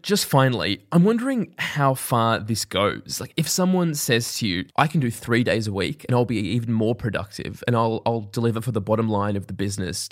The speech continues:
let me have a go at it." Is there a point at which you'd say, "Listen, we have to just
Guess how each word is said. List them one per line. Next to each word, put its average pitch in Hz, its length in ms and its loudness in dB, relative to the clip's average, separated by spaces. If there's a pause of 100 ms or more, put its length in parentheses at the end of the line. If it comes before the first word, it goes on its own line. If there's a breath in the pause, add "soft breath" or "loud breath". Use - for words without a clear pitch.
(160)
let 123 180 2
me 120 80 -2
have 113 160 -4
a 107 40 -4
go 95 200 0
at - 80 -4
it." - 240 -12 (640 loud breath)
Is 156 100 4
there 165 100 4
a 151 60 0
point 196 260 2
at 123 60 -6
which 139 180 -2
you'd 123 120 -6
say, 113 160 0
"Listen, 101 560 -4 (100)
we 120 200 -2
have 123 260 -2
to 117 120 -6
just - 560 -4